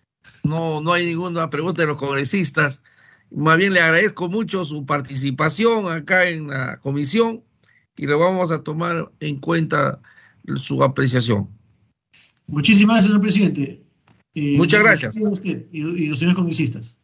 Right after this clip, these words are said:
Speaker 2: Hasta luego.
Speaker 1: Gracias. Habiendo concluido el informe,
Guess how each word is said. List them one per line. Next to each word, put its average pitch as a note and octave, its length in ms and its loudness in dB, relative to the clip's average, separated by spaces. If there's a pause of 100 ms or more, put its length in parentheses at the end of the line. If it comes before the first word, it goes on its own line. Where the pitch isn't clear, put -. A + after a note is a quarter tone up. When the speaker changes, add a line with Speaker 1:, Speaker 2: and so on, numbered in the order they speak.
(120)
Speaker 2:
Hasta - 140 -6
luego. B2+ 200 0
Speaker 1:
Gracias. D#3 540 2 (360)
Habiendo G#3 460 0
concluido F#3+ 460 2
el F#3 60 0
informe, F3+ 580 -4